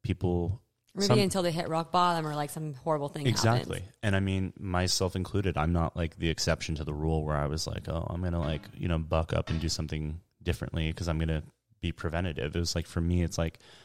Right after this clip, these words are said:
Speaker 1: I had negative consequences where the pain outweighed, you know, the, the cost benefit wasn't there. And so I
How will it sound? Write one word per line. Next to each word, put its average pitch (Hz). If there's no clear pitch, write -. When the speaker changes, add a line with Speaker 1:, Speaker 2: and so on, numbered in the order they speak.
Speaker 1:
I -
had 85
negative 82
consequences 80
where 82
the 76
pain 82
outweighed, 78
you 90
know, 82
the, 82
the 87
cost 82
benefit 80
wasn't 76
there. 80
And 78
so 78
I 73